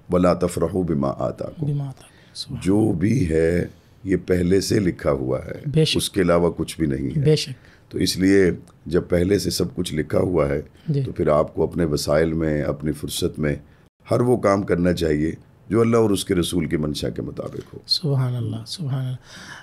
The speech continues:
Speaker 2: मौलाना, पंजाब असम्बली के अंदर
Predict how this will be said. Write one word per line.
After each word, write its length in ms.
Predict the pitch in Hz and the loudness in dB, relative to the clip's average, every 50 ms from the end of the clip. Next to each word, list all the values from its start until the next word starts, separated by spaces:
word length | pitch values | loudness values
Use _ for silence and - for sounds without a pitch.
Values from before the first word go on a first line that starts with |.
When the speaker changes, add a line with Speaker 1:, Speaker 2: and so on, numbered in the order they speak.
| - - | 0 4
Speaker 2:
मौलाना, 580 | 170 170 180 202 202 208 208 202 196 - - - - - _ _ | 6 6 6 6 6 6 6 4 4 2 -2 -8 -18 -20 _ _
पंजाब 440 | - 170 160 151 156 151 165 180 170 | 4 4 6 6 6 6 6 6 6
असम्बली 400 | 170 - - 156 147 139 147 156 | 4 4 4 4 4 4 2 2
के 120 | 143 - 139 | 2 2 0
अंदर 340 | 123 117 110 120 113 110 | 0 0 0 0 -2 -2